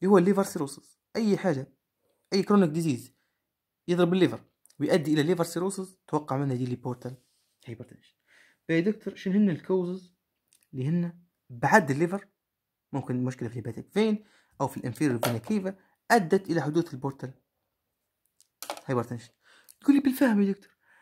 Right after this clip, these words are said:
أي حاجة مديرة ثرومبوزس أو اوبستراكشن في الهيباتيك فين، ثرومبوس ماس، أي حاجة دارت لي اوبستراكشن في ال-، في ال-، في ال-، في الهيباتيك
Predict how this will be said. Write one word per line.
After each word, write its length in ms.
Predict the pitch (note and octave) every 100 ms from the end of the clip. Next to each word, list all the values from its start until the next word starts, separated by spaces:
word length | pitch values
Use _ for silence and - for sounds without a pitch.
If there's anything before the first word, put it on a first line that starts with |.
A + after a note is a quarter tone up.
| _ _ F4+
أي 200 | D4+ B3
حاجة 300 | C#4 C#4+ B3
مديرة 240 | F3+ F#3+
ثرومبوزس 540 | F3+ E3 C#3 E3+ F#3
أو 220 | F#3 D#3+ G#3+
اوبستراكشن 520 | F#3+ - F#3+ F#3 F#3
في 60 |
الهيباتيك 360 | D3+ D#3+ E3+ D#3
فين، 220 | B2+ - _ _ -
ثرومبوس 520 | D3 B2+ B2 - C#3+
ماس، 500 | C#3 C3 - - _ _ _ _ _ -
أي 160 | G#3 F#3
حاجة 260 | C3+ - _ _ _ _ _ _ _ _ _ _ _ _ _ _ _ _ -
دارت 220 | C3+ -
لي 80 | -
اوبستراكشن 520 | C#3 B2+ D3+ D3+ A#2
في 80 | -
ال-، 160 | B2 -
في 40 | -
ال-، 100 | A2 _ _ _ _ _
في 120 | B2
ال-، 140 | A#2
في 140 | - A#2
الهيباتيك 420 | A2 C3+ C3+